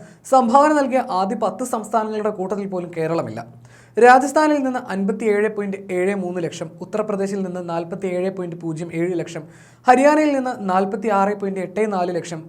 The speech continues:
കർണാടകയിൽ നിന്ന് മുപ്പത്തിയൊന്ന് പോയിന്റ് അഞ്ച് ആറ് ലക്ഷം എന്നിങ്ങനെയാണ് കോൺഗ്രസ് ഇതുവരെ നേടിയത്. പാർട്ടിയുടെ നൂറ്റിമുപ്പത്തിയെട്ട് വർഷത്തെ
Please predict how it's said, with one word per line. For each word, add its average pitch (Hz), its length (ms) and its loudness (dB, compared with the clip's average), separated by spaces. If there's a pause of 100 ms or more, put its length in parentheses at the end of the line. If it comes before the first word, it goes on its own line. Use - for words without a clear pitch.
(120)
കർണാടകയിൽ 220 560 2
നിന്ന് 202 120 -4 (420)
മുപ്പത്തിയൊന്ന് 254 580 2
പോയിന്റ് 233 260 -2 (100)
അഞ്ച് 185 240 -4
ആറ് 190 240 2
ലക്ഷം 185 280 -8
എന്നിങ്ങനെയാണ് 196 500 -4
കോൺഗ്രസ് 180 340 -4 (100)
ഇതുവരെ 165 260 -2
നേടിയത്. 131 380 -6 (600)
പാർട്ടിയുടെ 269 420 6
നൂറ്റിമുപ്പത്തിയെട്ട് 233 960 -2
വർഷത്തെ 202 280 -8